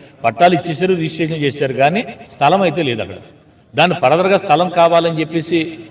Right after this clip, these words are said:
మేము అధికారులను కోరడం జరుగుతుంది. అంతే తప్ప అది ఏం జరిగిందంటే సీబీసీఐడి అవ్వచ్చు, ఇంకోళ్ళు అవ్వచ్చు, ఏం చేసుకుంటారో అది ప్రభుత్వం తీసుకున్న నిర్ణయాలు.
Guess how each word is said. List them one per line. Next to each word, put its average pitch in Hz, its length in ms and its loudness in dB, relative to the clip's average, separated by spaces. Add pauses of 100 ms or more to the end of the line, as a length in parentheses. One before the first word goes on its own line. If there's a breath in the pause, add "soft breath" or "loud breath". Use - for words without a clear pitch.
(180)
మేము 143 280 0
అధికారులను 156 520 2
కోరడం 160 360 4
జరుగుతుంది. 127 460 0 (260)
అంతే 113 240 -2
తప్ప 147 240 0
అది 139 220 0
ఏం 143 100 -4
జరిగిందంటే 147 460 -4
సీబీసీఐడి 135 680 -2
అవ్వచ్చు, 131 260 -4
ఇంకోళ్ళు 131 260 -4
అవ్వచ్చు, 131 240 -6
ఏం 123 140 -6
చేసుకుంటారో 127 480 -6 (340 loud breath)
అది 139 140 -2
ప్రభుత్వం 147 420 -2
తీసుకున్న 156 320 -6
నిర్ణయాలు. 123 320 -2